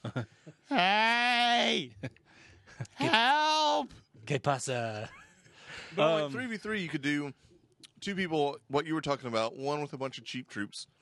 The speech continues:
Speaker 3: for numbers, one with more heavy, like, troops or vehicles.
Speaker 1: And one with powers.
Speaker 3: And then one with either powers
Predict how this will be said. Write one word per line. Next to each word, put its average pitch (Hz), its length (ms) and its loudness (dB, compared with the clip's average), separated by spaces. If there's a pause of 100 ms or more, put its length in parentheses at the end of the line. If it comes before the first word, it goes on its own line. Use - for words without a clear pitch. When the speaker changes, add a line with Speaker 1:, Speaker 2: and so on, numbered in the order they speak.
(880)
Speaker 3:
for 143 100 -2
numbers, 120 420 0
one 147 200 -2
with 143 180 -2
more 131 200 -4
heavy, 123 320 -4 (140)
like, 107 200 -2
troops 117 320 -6
or 110 60 -2
vehicles. 101 580 -4 (240)
Speaker 1:
And 101 100 -12
one 95 100 -6
with 98 100 -2
powers. 104 440 -2 (520)
Speaker 3:
And 170 100 -2
then 185 100 -2
one 214 120 0
with 185 120 -6
either 156 160 -4
powers 208 500 -2